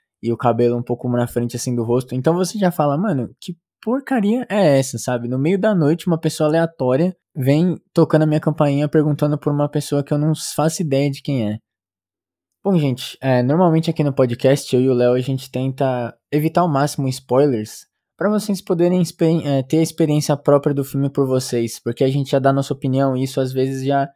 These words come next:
atrapalha quando a gente vai assistir. Mas esse filme, ele é meio difícil não, não falar, não contar spoilers, porque o filme é basicamente muito parado se, se você não conta spoilers. Então a gente recomenda que antes de você ouvir esse episódio,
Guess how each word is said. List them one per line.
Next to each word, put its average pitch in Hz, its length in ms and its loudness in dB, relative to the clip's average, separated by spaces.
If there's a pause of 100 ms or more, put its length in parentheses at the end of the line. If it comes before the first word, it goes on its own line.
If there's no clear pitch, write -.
(240)
atrapalha 160 480 0
quando 135 200 -2
a 131 40 0
gente 127 220 -4
vai 120 140 0
assistir. 117 500 -8 (340)
Mas 302 300 -2 (200)
esse - 260 -4
filme, 208 440 0 (480)
ele 190 140 6
é 202 40 8
meio 196 360 0
difícil - 420 -2 (500)
não, 156 360 2
não 147 180 0
falar, 139 440 0
não 135 160 -4
contar 131 380 -2
spoilers, 147 540 0
porque 160 300 0
o 185 80 2
filme 196 520 0
é 165 200 -2 (240)
basicamente 196 760 -2 (320)
muito 180 280 4
parado 165 640 4
se, 127 600 -2
se - 120 -6
você 127 220 -2
não 127 160 -2
conta 123 300 -2
spoilers. 110 500 -2
Então 139 460 -4
a 139 80 0
gente 147 200 -4
recomenda 165 440 0
que 165 180 0
antes 208 220 -2
de 190 100 -4
você 170 300 -2
ouvir 151 160 0
esse 147 120 -4
episódio, 143 480 -2